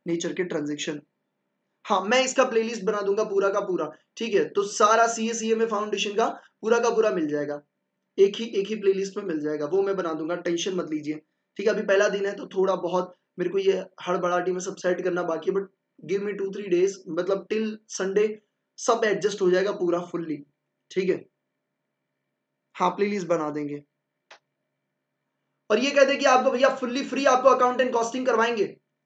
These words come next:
ठीक है, fully free आपको account and costing at least two months के before आपका course हो जाएगा complete। इस session को share करिए, ठीक है, और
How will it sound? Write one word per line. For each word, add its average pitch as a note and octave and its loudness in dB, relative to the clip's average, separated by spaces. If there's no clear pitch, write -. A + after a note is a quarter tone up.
ठीक G#3+ -2
है, A3+ 6
fully A#3 -2
free C4 -2
आपको B3 6
account B3 4
and A#3 0
costing A#3 -2
at A3+ 0
least B3 -4
two C4+ -2
months B3 0
के B3 -4
before A3+ 4
आपका A3+ 4
course A3+ 2
हो A3 2
जाएगा A3 4
complete। G3 -4
इस G3 2
session A3 2
को A3+ -2
share A#3 2
करिए, G3+ 2
ठीक G#3+ -2
है, F3 6
और G3 4